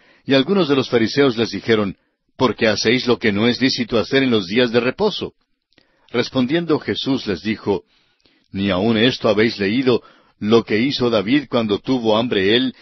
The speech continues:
y los que con él estaban? ¿Cómo entró en la casa de Dios y tomó los panes de la proposición, de los cuales no es lícito comer, sino solo a los sacerdotes, y comió,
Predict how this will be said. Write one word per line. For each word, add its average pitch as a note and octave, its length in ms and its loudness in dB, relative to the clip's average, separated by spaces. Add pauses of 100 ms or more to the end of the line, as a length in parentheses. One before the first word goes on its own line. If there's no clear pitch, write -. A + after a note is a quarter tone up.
(100)
y A#2 80 0
los A2+ 180 0
que A2+ 160 0
con F#2+ 220 -4
él A#2+ 80 2
estaban? B2 560 0 (640)
¿Cómo C#3+ 360 2
entró B2+ 380 2
en C#3 120 2
la G2+ 120 0
casa A#2+ 400 -2
de G2 140 -4
Dios A#2 360 -2 (160)
y C3 160 0
tomó A#2 380 0
los C#3 220 2
panes C3 260 2
de A2 80 -2
la G#2+ 140 2
proposición, A2 800 0 (260)
de F#2+ 120 -4
los F#2 160 -4
cuales A2 400 0
no G#2 100 0
es G2 100 -4
lícito A2 380 -4
comer, A2 400 0 (140)
sino A#2+ 280 0
solo C3 360 2
a A2+ 60 2
los G#2+ 160 -2
sacerdotes, G#2+ 800 -2 (400)
y B2+ 180 2
comió, A#2 600 2